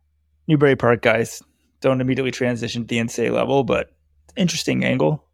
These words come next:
I haven't thought about a twin angle here, but I think identical twins especially do view the world a bit differently and, I don't know, transition into, well, they're at the same school, adulthood a little bit differently.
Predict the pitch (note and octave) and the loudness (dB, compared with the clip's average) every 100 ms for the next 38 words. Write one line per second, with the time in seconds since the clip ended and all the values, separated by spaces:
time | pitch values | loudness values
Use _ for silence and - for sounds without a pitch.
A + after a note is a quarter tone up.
0 | _ _ C3+ C3+ C#3 B2+ C3 B2+ - E3 | _ _ -6 -4 0 0 0 -4 -2 2
1 | E3 B2+ B2+ C3 B2 C#3+ C3 A#2+ - _ | 4 2 2 0 2 2 2 0 -4 _
2 | _ _ _ _ _ _ - E3 - _ | _ _ _ _ _ _ -2 -2 -4 _
3 | _ C3+ C3+ D#3+ D#3 D#3+ D#3 D3 C#3 - | _ -2 2 4 4 2 4 2 2 2
4 | C3 B2+ D#3+ C#3+ B2+ C3 B2 _ _ _ | 2 4 2 2 2 0 0 _ _ _
5 | _ - C3 B2 C3+ B2 A#2+ B2+ C3 B2 | _ -12 -6 0 0 2 2 2 2 0
6 | A#2+ B2+ - C#3 C3+ C3+ B2+ B2 A#2 A2+ | 0 -2 -4 -8 -4 -2 0 2 0 0
7 | G#2+ G#2+ - _ _ _ _ _ _ _ | -4 -6 -12 _ _ _ _ _ _ _
8 | _ _ - B2+ A2+ A2+ B2 C#3 C3 A2+ | _ _ -12 -6 -2 -2 0 2 4 4
9 | B2 - A#2+ A2+ - - - B2+ A2+ A2+ | 2 2 2 2 -2 -10 -6 -2 0 0
10 | - _ _ _ _ - C3 D3 C#3+ B2 | -4 _ _ _ _ -12 0 2 2 0
11 | A#2 A2+ - B2 B2 B2 A#2 - C3 B2+ | -2 -2 0 0 0 2 2 2 0 0
12 | B2 B2 B2 B2+ C3 | 0 0 -2 -2 -4